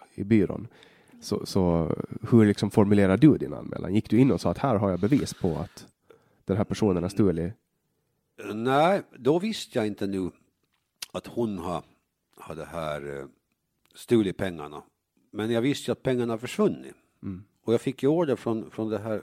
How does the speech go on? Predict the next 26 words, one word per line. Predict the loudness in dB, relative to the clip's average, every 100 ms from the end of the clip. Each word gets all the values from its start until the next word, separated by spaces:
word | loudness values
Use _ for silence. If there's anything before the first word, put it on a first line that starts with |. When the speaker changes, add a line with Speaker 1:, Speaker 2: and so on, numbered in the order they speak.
| -10
Speaker 2:
skattemyndigheten | -2 -2 -2 -4 -2 -4
att | -2
gå | -2
till | -2
polisen. | -4 -4 -4 -8 -14 -16 -20 -20 -20 -20 -6
Men | -2 0 -2 _ _ _ _
samma | -16 -2 2 2 0 -8
kväll | -6 0 2 2 -4
eller | -6 -8
kvällen | -4 -2 -2 -2
efteråt, | -4 -6 -8 -6 -6 -10 -20
då | -2 -2 -2
fick | -6 -6
jag | -4
reda | -4 -4
på | -8 -10
att | -8
det |
var | -8 -8
hon | -4 -4 -4 -8
och | -4
vart | -6 -4
pengarna | -6 -4 -6
tar | -4
i | -4
vägen. | -2 -4 -8 -12